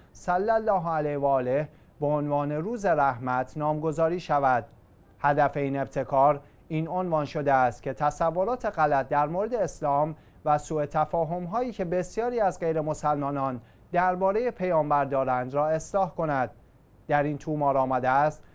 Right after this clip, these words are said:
که روز جهانی رحمت الهام بخش مردم خواهد بود تا در این روز حداقل یک اقدام خیرخواهانه از روی همدلی، رحمت، خیرخواهی، عشق یا مراقبت نسبت به موجودات زنده را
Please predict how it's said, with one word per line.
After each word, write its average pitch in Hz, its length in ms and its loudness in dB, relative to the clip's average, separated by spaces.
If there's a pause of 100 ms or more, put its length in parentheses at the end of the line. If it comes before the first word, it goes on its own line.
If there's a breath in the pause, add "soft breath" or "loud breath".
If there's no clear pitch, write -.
(160 soft breath)
که 196 140 -2
روز 247 260 -4
جهانی 160 540 0
رحمت 135 600 0 (280 soft breath)
الهام 139 440 -2
بخش 139 260 2
مردم 156 460 -2
خواهد 156 400 2
بود 135 260 -4 (340 soft breath)
تا 151 160 4
در 147 200 4
این 139 140 -2
روز 139 320 -4 (220 soft breath)
حداقل 143 640 2
یک 240 280 -2
اقدام 170 480 2
خیرخواهانه 135 720 -2
از 151 320 -4
روی 240 180 -6
همدلی، 143 720 -2 (280 soft breath)
رحمت، 131 680 0 (240 soft breath)
خیرخواهی، 139 920 0 (300 soft breath)
عشق 147 420 -4
یا 143 200 2
مراقبت 135 720 2
نسبت 156 460 -4
به 233 80 -2
موجودات 156 600 -2
زنده 135 420 -4
را 143 240 2